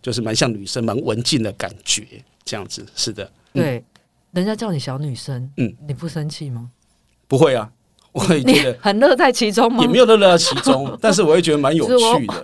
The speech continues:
Speaker 2: 我问一下你的性向的部分，
Speaker 1: 对。是。
Speaker 2: 在最近做了调整，是不是？
Speaker 1: <laughs>
Speaker 2: 那个你老婆的部分。
Speaker 1: 我说那是十几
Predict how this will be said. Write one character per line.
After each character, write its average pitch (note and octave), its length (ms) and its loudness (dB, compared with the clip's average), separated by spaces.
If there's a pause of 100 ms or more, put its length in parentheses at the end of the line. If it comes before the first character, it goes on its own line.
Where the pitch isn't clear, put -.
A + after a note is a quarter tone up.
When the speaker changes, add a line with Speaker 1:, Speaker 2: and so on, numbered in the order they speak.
Speaker 2:
我 B3+ 60 4
问 A3+ 100 2
一 G#3+ 40 0
下 A3+ 120 2
你 G3 60 -2
的 F3+ 200 0
性 A3 240 -4
向 G3+ 160 0
的 G3 60 0
部 F#3 160 -4
分， F#3 140 0
Speaker 1:
对。 - 20 -2
是。 - 40 0
Speaker 2:
在 F#3 100 0
最 G3 200 -2
近 F#3 220 0
做 F3+ 160 -2
了 D#3+ 100 0
调 C#3 240 -2
整， C#3 200 0
是 C3+ 100 -10
不 C3 60 -8
是？ C3 240 -6
Speaker 1:
<laughs> D3 40 -4
Speaker 2:
那 E3 80 -4
个 C#3+ 320 0
你 D3+ 100 -4
老 D#3+ 160 -2
婆 C3 160 -6
的 C3+ 60 -4
部 C3+ 120 -4
分。 D3 100 0
Speaker 1:
我 D3+ 60 2
说 F3+ 160 4
那 G#3+ 120 6
是 F3+ 100 2
十 D4 220 2
几 D4+ 100 -4